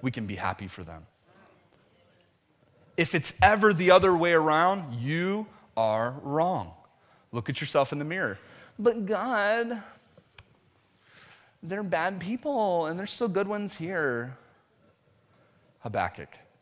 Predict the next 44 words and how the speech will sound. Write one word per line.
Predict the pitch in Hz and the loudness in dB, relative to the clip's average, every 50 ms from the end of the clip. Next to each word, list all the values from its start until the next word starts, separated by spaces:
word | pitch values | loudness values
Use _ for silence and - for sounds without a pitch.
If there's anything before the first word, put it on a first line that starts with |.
| _ _ _ _ _ _ - | _ _ _ _ _ _ -8
Like, | 107 98 - - | -6 -6 -6 -4
and | 117 120 127 | -4 -4 -2
I | 131 139 | -2 -2
don't | 131 117 | -2 -4
think | - 127 104 | -4 -6 -8
he | 98 | -6
talked | 92 - 90 82 - | -6 -4 -4 -4 -4
that | 87 76 76 | -8 -8 -8
way. | 80 80 | -8 -10
Maybe | 87 104 113 98 92 | -10 -10 -10 -8 -10
he | 95 | -10
did. | 85 82 78 76 | -10 -10 -8 -6
I | 80 82 | -6 -6
don't | 85 82 76 | -8 -10 -12
know. | 67 65 - - - - _ _ - - - - - - - - - - - - - - - - - - - - - - - - - - - - - - - | -14 -16 -20 -20 -20 -20 _ _ -20 -16 -14 -14 -14 -14 -16 -18 -20 -20 -20 -20 -20 -20 -20 -20 -20 -20 -20 -20 -20 -20 -20 -20 -20 -20 -20 -18 -10 -6 -4
<laughs> | 139 107 107 101 95 - - - - - - - - _ - - | -4 -2 -4 -6 -8 -10 -16 -20 -20 -20 -20 -20 -20 _ -16 -10
I | - 110 | -6 -6
don't | 107 98 | -4 -4
know | 101 95 | -4 -4
where | 98 107 | -2 -2
these | 107 117 120 117 | -2 0 -2 -2
voices | 110 123 143 143 143 - 147 139 | 2 4 4 4 4 2 0 0
come | - 143 139 135 | 2 2 2 2
from. | - 151 151 147 147 - - - - - - - - | 4 4 4 2 2 -2 -12 -18 -16 -16 -12 -2 2
I | 127 127 127 | 4 6 6
need | 123 131 131 127 | 6 4 4 4
a | 131 | 4
therapist. | - - 131 120 117 98 - 107 98 - - - | 4 6 6 6 6 4 2 -2 -2 -2 -2 0
Someone | - - 135 131 135 131 120 | 2 2 2 4 2 0 0
please | 120 135 139 131 123 | 2 2 2 2 4
send | - 143 131 131 | 2 2 2 2
me | 127 123 | 0 0
a | 120 | 0
number | 120 120 113 110 110 104 | 0 0 0 2 2 4
after | 107 101 - - 113 | 2 2 2 -2 -6
service. | - 117 107 98 95 92 - - - - - - - - - - - - - - - - - _ _ _ _ _ _ _ _ _ _ _ - - - _ _ _ _ 220 202 - _ 220 _ _ _ _ - - - - - - _ _ _ _ _ _ _ _ _ _ _ _ | -4 -4 -4 -4 -6 -8 -10 -14 -18 -20 -20 -20 -20 -20 -20 -20 -20 -20 -20 -20 -20 -20 -20 _ _ _ _ _ _ _ _ _ _ _ -14 -14 -14 _ _ _ _ -20 -20 -20 _ _ _ _ _ _ -20 -20 -20 -20 -20 -20 _ _ _ _ _ _ _ _ _ _ _ _
Do | - 160 | -2 0
you | 175 196 196 | 0 0 0
not | 190 185 180 185 - | 2 2 2 2 0
hear | 120 - 151 165 185 185 175 160 | -2 -6 -4 0 2 2 2 2
what | 139 135 139 | 2 0 0
he | 139 147 147 | 0 -2 -2
was | 143 143 131 | -2 0 0
saying? | - - 180 208 240 226 151 95 82 | -2 -2 -2 -4 -4 -4 -6 -8 -10